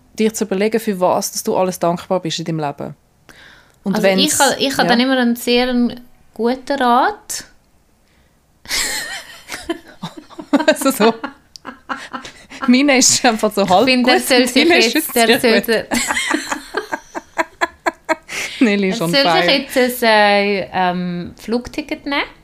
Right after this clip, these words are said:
Speaker 1: <laughs>
Speaker 2: Soll er? Äh, in ein Drittweltland fliegen. Und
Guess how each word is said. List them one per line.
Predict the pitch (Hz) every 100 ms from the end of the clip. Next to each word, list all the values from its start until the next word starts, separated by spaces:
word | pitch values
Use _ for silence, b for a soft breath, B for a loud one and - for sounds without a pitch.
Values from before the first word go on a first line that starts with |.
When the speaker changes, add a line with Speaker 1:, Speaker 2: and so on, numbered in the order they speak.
| _ _ _ _ -
Speaker 1:
<laughs> | 214 - - - - -
Speaker 2:
Soll | - 240
er? | 466 - _ _ B 220 B 214 - - 226 226 214 208 202 202 185 -
Äh, | 202
in | 202
ein | 196 - - -
Drittweltland | 190 185 - 175 151 196 202 247 269 262
fliegen. | 262 269 311 415 - _ _ _ _ _ _ _ _ _ - - _ -
Und | 196 185